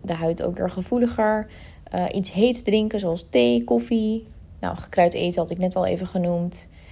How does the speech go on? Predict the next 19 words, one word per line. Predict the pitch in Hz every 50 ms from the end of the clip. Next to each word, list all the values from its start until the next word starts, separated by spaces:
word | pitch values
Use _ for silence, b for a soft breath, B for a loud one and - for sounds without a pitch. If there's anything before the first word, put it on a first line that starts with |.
| b b b b b
En | - 202 202
alcohol | 104 160 208 214 214 - 208 196
natuurlijk, | 196 196 190 - - 190 185 185 185 190 190
maar | - 180 170 -
ook | - 175 180 -
sporten | - - - - 220 226 226 - - - - 95 101 - -
en, | 185 185 180 175 175 180 185 -
eh, | - 185 - -
emoties | - 262 240 190 196 208 208 - 226 214 208
zoals | - 202 196 196
stress | - - 190 185 190 196 190 - - -
of | - - 180 175 -
verdriet | - - 190 190 214 247 262 262 - - B B B B B B B B B B B
kunnen | - - 202 190 180 175 - - - - - -
de | - 175 175 170 165
rosacea | 170 165 170 165 156 165 170 - 180 170
klachten | - 175 160 160 156 - 170 175
weer | - - -
triggeren. | - - 185 170 - - 82 - - - 185 185